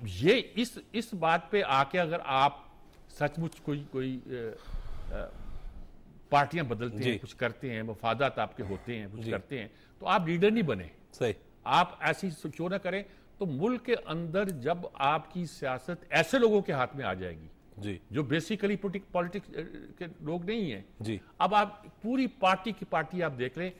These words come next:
Speaker 1: आपने एक साल पहले इन लोगों का नाम ही नहीं सुना होगा।
Speaker 2: ऐसे ही।
Speaker 1: ये एग्जिस्ट ही नहीं करते, ये पॉलिटिकल वर्कर है ही नहीं।
Speaker 2: जी।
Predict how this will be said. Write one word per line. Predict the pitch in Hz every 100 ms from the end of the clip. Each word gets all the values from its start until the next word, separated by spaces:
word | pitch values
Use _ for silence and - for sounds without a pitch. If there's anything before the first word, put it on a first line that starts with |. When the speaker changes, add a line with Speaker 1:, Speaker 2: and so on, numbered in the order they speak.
| - - -
Speaker 1:
आपने | 139 165 175 185 190 196
एक | - 160
साल | - 165
पहले | 160 170 160
इन | 160
लोगों | 143
का | 151 139
नाम | 113
ही | 117
नहीं | 127
सुना | - 127
होगा। | 120 104 - - - - - - -
Speaker 2:
ऐसे | 120 -
ही। | 135
Speaker 1:
ये | 143
एग्जिस्ट | 160 185 196
ही | 240
नहीं | 226
करते, | 190 - 170 156 -
ये | 156
पॉलिटिकल | 202 196 196
वर्कर | 175 170
है | 175 131
ही | 165
नहीं। | 190 175 170 -
Speaker 2:
जी। | 110 104